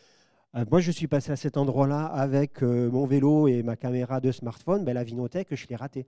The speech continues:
Alors que c'est quand même essentiel. Euh, vous <laughs> Donc, euh, avec la caméra trois cent soixante, on peut vraiment avoir toutes ces informations, les informations de boutique qui sont pas vraiment, même dans Toulouse, qui sont pas vraiment bien rentrées dans OpenStreetMap. Il en manque beaucoup et elles sont pas à jour.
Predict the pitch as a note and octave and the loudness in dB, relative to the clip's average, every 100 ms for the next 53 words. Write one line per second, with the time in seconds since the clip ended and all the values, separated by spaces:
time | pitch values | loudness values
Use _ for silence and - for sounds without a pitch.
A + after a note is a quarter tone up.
0 | _ _ _ A2 - B2 A#2+ A#2+ C3+ B2 | _ _ _ -18 -14 -12 -8 -4 -4 -6
1 | - C#3+ - C3 A#2 _ B2+ A2+ A2 A#2+ | -8 -10 -8 -10 -12 _ -16 -12 -8 -6
2 | A#2+ _ _ - - _ _ _ _ A3 | -6 _ _ -20 -20 _ _ _ _ -20
3 | - - - _ _ _ _ _ _ - | -18 -16 -16 _ _ _ _ _ _ -16
4 | A#3+ A3+ G#3 F#3 _ B2 C#3+ - D#3 C3+ | -14 -14 -16 -20 _ 0 0 2 2 4
5 | C3 B2 B2+ C#3+ C#3 C#3+ C3+ C3 C3+ B2+ | 4 2 0 -2 0 2 2 0 -2 -6
6 | - B2 A#2+ - F#3+ C3 A#2 D3 C3 B2+ | -8 -10 -10 -10 -8 -6 -2 -2 0 0
7 | C3 D#3+ B2 A#2 C3+ D#3 - - E3+ D3+ | -2 -4 -4 -2 -2 -2 -6 -8 -6 -2
8 | C3+ B2+ A#2+ A#2 - F3 C3+ B2 B2+ B2 | -2 0 -2 -4 -4 -2 -2 -2 -2 -2
9 | C3 B2 B2+ - A3 - C#3+ C3 B2 - | -4 -6 -8 -8 -10 -10 -12 -10 -12 -10
10 | E3+ F#3 - _ _ - A#2+ B2+ D3 C#3+ | -8 -10 -14 _ _ -14 -4 -2 0 2
11 | D#3+ D#3 D3+ - C#3 E3+ - - A2+ - | 2 4 2 0 -2 -2 -4 -16 -6 -4
12 | D#3 C#3+ C3+ C3 C3+ B2 A#2 C3+ A#2 A2+ | -2 0 0 0 -2 -2 -4 -4 -4 -4
13 | A2 - A2+ E3+ - B2+ A#2+ B2 B2+ C#3+ | -8 -8 -6 -4 -2 0 0 -2 -4 -8
14 | D#3 C3+ A2+ A2+ A2+ A2 A#2 C4 | -4 -4 -4 -8 -8 -8 -6 -8